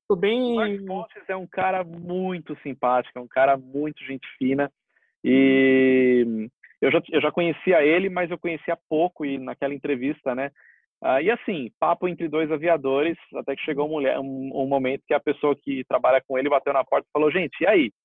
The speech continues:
Speaker 2: Vamos, vamos parar? Chega, né?" A gente
Speaker 1: Aham.
Speaker 2: conversou por horas, né?
Speaker 1: Aham.
Speaker 2: <laughs> E o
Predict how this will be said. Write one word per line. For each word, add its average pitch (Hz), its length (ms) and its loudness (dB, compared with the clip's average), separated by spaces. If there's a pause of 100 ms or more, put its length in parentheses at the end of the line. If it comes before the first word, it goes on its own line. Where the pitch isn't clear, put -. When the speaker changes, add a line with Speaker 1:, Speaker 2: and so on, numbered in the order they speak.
(260)
Speaker 2:
Vamos, 160 320 0
vamos 185 220 0
parar? 147 320 4
Chega, 170 340 -2
né?" 180 160 -2 (640)
A 120 40 -12
gente 147 120 -8
Speaker 1:
Aham. 156 100 -10
Speaker 2:
conversou 226 440 2
por 233 180 2
horas, 185 420 4 (140)
né? 113 180 -18 (200)
Speaker 1:
Aham. 156 300 -8
Speaker 2:
<laughs> - 120 -20 (180)
E 190 60 -12
o 202 40 -16